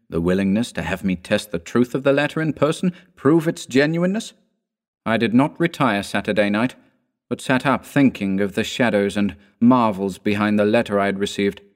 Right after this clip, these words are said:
My mind, aching from the quick succession of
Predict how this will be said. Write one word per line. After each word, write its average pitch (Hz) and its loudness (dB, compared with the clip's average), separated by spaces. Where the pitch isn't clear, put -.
My 92 0
mind, 98 -2
aching 87 0
from 87 -4
the 85 -4
quick - -4
succession - -6
of 82 -10